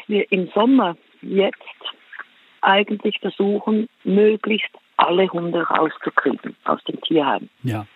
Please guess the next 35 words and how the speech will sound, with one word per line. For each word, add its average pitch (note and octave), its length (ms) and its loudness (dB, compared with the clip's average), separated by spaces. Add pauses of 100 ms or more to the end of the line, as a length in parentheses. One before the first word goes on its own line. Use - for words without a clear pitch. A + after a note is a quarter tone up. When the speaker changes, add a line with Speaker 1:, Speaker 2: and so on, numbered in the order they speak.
(140)
Speaker 1:
Weil E3 280 2
es A#3+ 100 -10
ja A3+ 320 2
im G3 220 -2
September E3+ 520 -2
wieder A3+ 200 2
losgeht. E3+ 480 0 (340)
Speaker 2:
Ja. A#2+ 180 -10 (360)
Speaker 1:
Und F3+ 240 -6
während F3 260 0
der E3+ 160 -4
Sommerzeit A3+ 640 2 (240)
hast - 260 -4 (100)
du A#3+ 180 2 (300)
glücklicherweise F#3+ 880 0
nicht F#3 500 -2 (220)
so G#3 240 4 (100)
viele F#3+ 340 0 (120)
Galgos. C3 440 -2
Die D#3 140 -2
sind C#3+ 220 -6
vorher B3 440 4
und F#3+ 160 -6
kommen F3 300 2
nachher. D#3+ 400 4
Aber D3+ 120 0
in D#3 140 0
diesen F3+ 300 -2
sieben A3+ 460 -2 (160)
Wochen A3 520 0 (240)
Sommerzeit G#3+ 640 -2 (300)
sind - 200 -6
die D#3 60 -6
Tötungen A3 640 0
nicht A3+ 220 -2